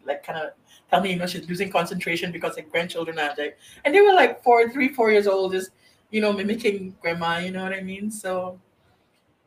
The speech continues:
and yeah, until today, they still talk about things like that. And whenever we hear, like, especially when the call for prayers,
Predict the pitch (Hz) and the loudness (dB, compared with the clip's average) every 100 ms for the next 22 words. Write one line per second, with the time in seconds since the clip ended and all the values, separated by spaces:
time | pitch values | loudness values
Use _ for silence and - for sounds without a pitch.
0 | _ _ 196 196 202 202 190 214 339 202 | _ _ -4 -2 -4 -8 -2 0 0 -4
1 | 202 220 233 196 196 180 226 220 240 - | -6 -6 -4 -4 -4 -6 -10 -6 -6 -6
2 | 220 208 208 190 196 180 170 170 170 170 | -6 -8 -8 -12 -10 -12 -10 -10 -10 -10
3 | 175 180 202 190 185 - 180 180 180 165 | -6 -4 -4 -8 -12 -8 -4 -2 -2 -6
4 | 165 - - 165 170 180 180 170 165 - | -10 -18 -10 -10 -8 -10 -10 -10 -14 -8
5 | - 165 170 170 - 165 170 185 | -4 -4 -6 -10 -6 -4 -4 -6